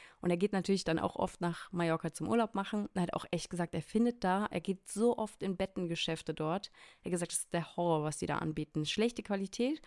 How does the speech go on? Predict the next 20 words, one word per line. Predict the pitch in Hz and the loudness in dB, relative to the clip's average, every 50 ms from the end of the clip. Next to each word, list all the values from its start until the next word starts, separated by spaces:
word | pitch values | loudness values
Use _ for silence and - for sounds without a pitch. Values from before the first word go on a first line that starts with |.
| - - - - _ _ _ | -16 -20 -20 -20 _ _ _
oder | - 240 247 254 - 240 220 | 2 4 4 4 4 2 0
total | - 214 196 - - - - 233 226 233 226 214 | -2 -4 -4 -4 -6 -6 -4 -2 0 0 0 0
gute | - 226 240 - 202 | -2 -2 -2 -4 -6
Qualität, | - - - 190 185 180 - - 180 180 | -4 -2 -2 -2 -2 -2 -6 -6 -4 -4
aber | 185 - - 180 175 175 180 180 202 185 180 | -2 -2 -2 -2 0 0 -2 -2 -4 -6 -4
mega | 185 196 208 220 220 180 160 165 | 0 4 4 6 6 6 4 2
überteuert. | - 156 147 143 - - 151 147 147 147 | 2 0 -2 -4 -4 -4 -2 -2 0 0
Das | 156 160 | -2 -2
ist | - 185 | -2 -2
dann | 180 175 | -2 -2
wirklich | 180 185 - - | -2 -4 -2 -2
so | 185 | 0
ein | 180 170 165 - _ - | 0 -2 -2 -6 _ -2
Boxspringbett | 190 185 - - - - 175 170 170 170 - | -2 -2 -2 -4 -6 -4 -2 0 0 -2 -2
bei | - 160 156 160 | 0 -2 0 0
so | 156 160 | 0 -2
zehn, | 156 - - - 190 180 175 | -2 -2 -2 0 2 0 0
zwanzigtausend, | - - 165 156 160 147 - - 160 147 143 - - - - | 0 0 -2 -2 -2 -4 -4 -2 -2 -2 -2 -2 -6 -8 -8
so | - - - _ _ - | -8 -8 -8 _ _ -18
crazy. | - - 156 151 151 147 - - | -10 -6 -2 -2 -2 -2 -2 -6